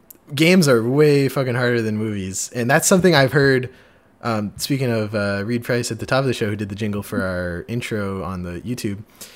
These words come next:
he's an actor and a game developer, and so he also talks about how <laughs> games are just way harder to make than movies, having worked in both of them.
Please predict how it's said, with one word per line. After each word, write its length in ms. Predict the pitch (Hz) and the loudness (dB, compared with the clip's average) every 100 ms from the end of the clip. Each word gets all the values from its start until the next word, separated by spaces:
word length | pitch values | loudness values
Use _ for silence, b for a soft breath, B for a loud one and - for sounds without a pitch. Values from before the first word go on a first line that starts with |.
| B _ | B _
he's 360 | - - 143 120 | -8 -2 0 0
an 100 | 117 | 0
actor 460 | 104 120 - 117 107 | -2 -4 -2 0 0
and 340 | 90 110 107 | -2 -4 -2
a 340 | 101 95 92 92 | -4 -4 -6 -8
game 220 | 95 117 | -6 -4
developer, 420 | 113 90 87 98 | -4 -4 -6 -6
and 160 | 95 98 | -6 -4
so 220 | - 104 | -4 -4
he 200 | 98 127 | -4 0
also 260 | 120 123 113 | 0 2 0
talks 240 | 110 104 | -2 -2
about 140 | 110 95 | -2 -2
how 360 | 101 92 95 - B B B | -2 -2 -2 -6 B B B
<laughs> 380 | B B _ - | B B _ -10
games 420 | 135 120 120 117 | -6 -4 -2 -2
are 140 | 120 110 | -2 -2
just 160 | 113 | -2
way 400 | 117 117 127 120 | -2 0 2 2
harder 320 | 117 117 117 | 2 0 0
to 60 | 110 | -2
make 240 | 107 110 | -4 -6
than 120 | - 101 | -4 -4
movies, 460 | 104 113 135 147 | -4 -4 -4 -4
having 260 | 123 101 95 | -4 -4 -4
worked 220 | 101 - | -4 -6
in 100 | 98 | -6
both 240 | 98 101 | -6 -4
of 80 | 135 | -4
them. 220 | 151 156 | -4 -4